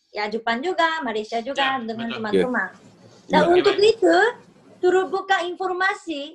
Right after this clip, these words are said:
Speaker 1: dari pemerintah itu penting sekali. Kalau tidak, kita tidak bisa discuss kan. Jadi
Speaker 3: Ya, betul.
Speaker 1: memang, uh, nanti mungkin ide bisa lakukan, uh,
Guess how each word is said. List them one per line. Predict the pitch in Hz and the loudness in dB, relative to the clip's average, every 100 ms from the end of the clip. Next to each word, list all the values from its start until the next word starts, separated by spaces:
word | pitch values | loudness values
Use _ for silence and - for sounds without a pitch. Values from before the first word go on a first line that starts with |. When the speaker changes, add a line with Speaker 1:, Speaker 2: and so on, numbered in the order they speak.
| _ | _
Speaker 1:
dari | _ 285 285 320 | _ -2 0 -4
pemerintah | - 311 311 311 330 302 | -10 -8 -6 -6 -4 -4
itu | 294 339 - _ _ _ _ _ | -4 -8 -12 _ _ _ _ _
penting | 370 370 370 339 | -4 -2 -2 -4
sekali. | 311 254 226 202 220 269 _ | -2 0 0 -2 -6 -8 _
Kalau | - 320 | -4 -2
tidak, | 339 415 403 | 2 2 2
kita | 339 339 | -2 -2
tidak | 330 262 262 | 0 -2 -2
bisa | 262 247 | -4 -6
discuss | 208 214 247 247 | -6 -6 -6 -6
kan. | - 196 240 _ _ _ _ | -10 -16 -16 _ _ _ _
Jadi | 247 277 | 0 6
Speaker 3:
Ya, | 359 | 6
betul. | - - - - - - | 6 -2 -16 -18 -20 -8
Speaker 1:
memang, | 302 330 359 359 302 | -6 2 4 2 -6
uh, | - - 240 269 | -16 -14 -4 0
nanti | 262 302 302 339 277 311 349 _ _ | 0 -2 0 0 0 -2 -4 _ _
mungkin | - 277 277 311 294 _ _ | -8 -6 -4 -6 -8 _ _
ide | 294 247 277 254 | -4 4 4 2
bisa | 247 240 | -2 -2
lakukan, | 233 - 262 254 226 226 311 | -2 -2 -6 -2 -2 -4 -12
uh, | - 208 214 208 | -12 -8 -6 -6